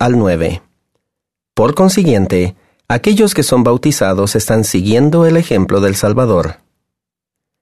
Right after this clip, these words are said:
Para mayor información, refiérase al capítulo dos de Enseñanzas de los Presidentes de la Iglesia,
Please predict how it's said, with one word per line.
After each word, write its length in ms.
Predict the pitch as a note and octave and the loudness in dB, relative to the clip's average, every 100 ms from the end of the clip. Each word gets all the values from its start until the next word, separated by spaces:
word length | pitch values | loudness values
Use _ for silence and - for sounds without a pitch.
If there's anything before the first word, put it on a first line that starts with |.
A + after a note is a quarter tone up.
| _ _ _ - | _ _ _ -4
Para 160 | C3 | 0
mayor 320 | E3 F#3 G#3+ | 2 4 4
información, 800 | F#3+ E3+ G#2 G2 F2 - F#2+ G2+ | 2 2 0 0 -2 -2 0 0
refiérase 560 | C#3+ C#3 B2+ A#2+ B2 B2+ | 0 -2 0 0 2 0
al 140 | B2 | 0
capítulo 500 | A#2+ C3 A2 G2+ A#2 | 0 -2 -2 0 0
dos 380 | C#3 F#2 F#2+ - | 2 0 0 -4
de 160 | - G#2+ | -2 0
Enseñanzas 720 | G#2 G#2+ A#2 B2 D#3+ E3+ E3+ | 0 0 0 2 2 0 0
de 100 | D#3 | 0
los 160 | C#3+ C#3+ | 0 0
Presidentes 680 | C3 B2 A#2 G2+ F#2 G2+ G#2 | -2 -2 0 0 0 -2 0
de 80 | |
la 100 | G2+ | 0
Iglesia, 560 | A#2+ B2+ F#2 - F2 F2 | 0 0 -2 -2 -2 -4